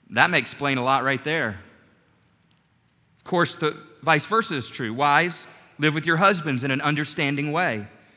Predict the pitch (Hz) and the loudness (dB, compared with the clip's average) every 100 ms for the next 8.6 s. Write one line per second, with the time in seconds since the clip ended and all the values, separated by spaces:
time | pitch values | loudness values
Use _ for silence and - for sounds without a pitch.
0 | _ _ 151 156 170 160 165 208 117 95 | _ _ 2 4 4 2 2 2 2 -2
1 | 95 - _ _ _ _ _ - 160 151 | -12 -20 _ _ _ _ _ -4 2 2
2 | 147 147 - 143 135 139 120 131 131 113 | 0 -4 2 2 2 -2 -4 -4 -2 -4
3 | 104 87 - - - 208 220 233 170 185 | -6 -12 -20 -14 2 6 6 4 0 6
4 | 254 285 269 220 196 214 220 202 165 175 | 6 6 4 6 6 6 4 4 2 4
5 | 240 254 214 - 151 160 175 170 175 220 | 6 4 2 2 4 4 2 -2 0 0
6 | 208 190 190 170 175 220 113 85 - - | 2 2 4 4 2 2 0 -4 -16 -20
7 | _ _ _ _ _ _ _ - 127 - | _ _ _ _ _ _ _ -8 -8 -6
8 | - 123 156 156 196 | -2 0 0 -2 -6